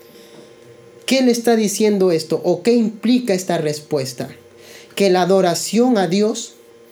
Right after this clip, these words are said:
no está ligada ni al lugar, ni, ni, ni a la situación,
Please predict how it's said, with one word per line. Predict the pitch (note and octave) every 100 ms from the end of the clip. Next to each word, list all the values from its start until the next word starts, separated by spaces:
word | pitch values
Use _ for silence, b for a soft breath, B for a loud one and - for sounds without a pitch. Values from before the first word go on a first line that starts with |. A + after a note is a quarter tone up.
| - -
no | A3
está | A#3+ B3 A#3
ligada | G3+ F3 G#3+ F#3 F3+
ni | E3+ F3+ F3+
al | E3
lugar, | D#3+ D#3+ G3+ A#3 E4 - - - - - - - B B B B B B
ni, | F3 F3+ E3+
ni, | F#3 F#3 E3+
ni | F#3
a | F3+
la | E3+
situación, | - F3+ E3 D#3+ - A3 A#3 D#4